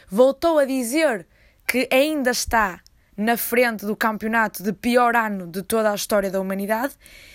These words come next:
e deu-nos mais meia dúzia de acontecimentos que valem a pena ser falados. Como eu disse, tivemos uns dias de descanso, pá, para recuperarmos assim as energias e, como se costuma dizer, o que é bom acaba depressa.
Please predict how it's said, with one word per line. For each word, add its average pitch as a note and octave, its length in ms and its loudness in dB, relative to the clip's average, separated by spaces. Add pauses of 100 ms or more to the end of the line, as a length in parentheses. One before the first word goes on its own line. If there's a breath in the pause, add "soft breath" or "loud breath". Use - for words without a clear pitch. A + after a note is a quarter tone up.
(300 loud breath)
e F4 180 6
deu-nos C#4+ 260 0
mais C#4 280 2
meia A3 160 -4
dúzia A3 180 -2
de A3+ 80 -2
acontecimentos C#4+ 560 -4
que D#4+ 160 -2
valem D4 420 2
a D4 60 0
pena C#4+ 240 0
ser C#4 180 2
falados. C#4 480 0 (720 loud breath)
Como D#4+ 140 2
eu E4 60 6
disse, C#4+ 220 2
tivemos A#3 280 0
uns A#3+ 140 0
dias G#3 340 -2
de B3+ 100 -4
descanso, F#4 540 2 (260 soft breath)
pá, - 160 2
para A#3+ 200 -2
recuperarmos A3 520 0
assim G#3+ 240 -2
as G3 80 -2
energias D4 840 0 (840 soft breath)
e, F4 240 4 (220)
como F4+ 180 0
se - 100 0
costuma E4 300 0
dizer, D#4 400 2
o D#4 40 -2
que - 180 -2
é D#4+ 100 8
bom D#4 380 2 (420)
acaba D4+ 420 4
depressa. A#3 540 0